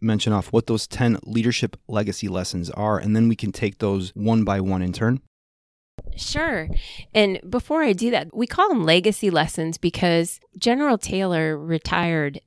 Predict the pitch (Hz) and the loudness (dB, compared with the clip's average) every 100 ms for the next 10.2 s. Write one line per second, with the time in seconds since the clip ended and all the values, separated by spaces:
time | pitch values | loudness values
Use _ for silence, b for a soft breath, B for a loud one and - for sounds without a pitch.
0 | _ 170 156 151 156 185 170 170 160 165 | _ -8 -8 -12 -8 -6 -4 -4 -4 -6
1 | 160 165 160 143 151 151 - - 156 143 | -2 -2 -2 -6 -8 -8 -10 -6 -4 -4
2 | 147 156 151 - 156 151 156 147 139 127 | -4 -4 -6 -8 -6 -4 -6 -6 -10 -12
3 | - B B B B - 185 - 208 - | -18 B B B B 0 2 4 2 2
4 | - 185 170 165 160 170 170 160 160 156 | 0 0 2 0 -2 -4 -6 -2 0 0
5 | 156 156 151 - 156 151 - 151 147 - | -2 -2 -6 -4 -6 -6 -2 -2 -2 4
6 | 196 202 190 160 160 156 160 139 165 170 | 4 6 4 4 2 4 2 2 2 0
7 | 180 156 165 147 151 147 151 139 - - | -2 -2 0 0 -2 -4 -6 -10 -10 -12
8 | - - _ _ 214 214 240 269 220 175 | -16 -18 _ _ 2 4 0 0 2 2
9 | 180 175 170 160 151 - 151 143 113 123 | 2 -2 -2 -2 -4 -4 -4 -4 -6 -10
10 | 175 | -10